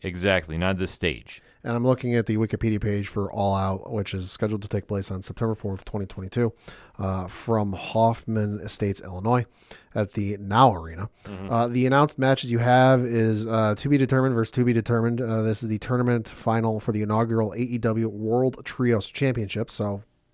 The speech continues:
Speaker 2: you got the Trios titles on the
Speaker 1: Yeah.
Speaker 2: line. Uh, you've got a six-man tag team matchup between the Pinnacle, that being Wardlow and F T R, taking on the Lethal Connection, that being Jay Lethal, uh, Satnam Singh, and Sanjay, uh, Dutt.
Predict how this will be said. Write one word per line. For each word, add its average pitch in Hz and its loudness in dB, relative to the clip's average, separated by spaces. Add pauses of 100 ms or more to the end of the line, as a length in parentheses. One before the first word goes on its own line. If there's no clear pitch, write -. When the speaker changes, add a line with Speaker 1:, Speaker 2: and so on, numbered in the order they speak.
Speaker 2:
you 127 0
got 113 2
the - -8
Trios 123 2
titles 98 -4
on 92 -6
the 107 8
Speaker 1:
Yeah. 92 10
Speaker 2:
line. 87 2 (520)
Uh, 117 6
you've 117 2
got 120 6
a 110 4
six-man 135 2
tag 127 2
team 120 -4
matchup 110 -4
between 113 -4
the 107 -6
Pinnacle, 113 -2
that 113 -4
being 110 -4
Wardlow 120 2
and 107 -8
F 107 -6
T 117 0
R, 101 0 (320)
taking 113 0
on 107 -2
the 107 0
Lethal 123 2
Connection, 107 -2
that 107 -4
being 104 -6
Jay 120 2
Lethal, 113 0 (300)
uh, 104 0
Satnam 123 0
Singh, 120 -2
and 107 -6
Sanjay, 110 -2 (160)
uh, 98 -4
Dutt. 113 0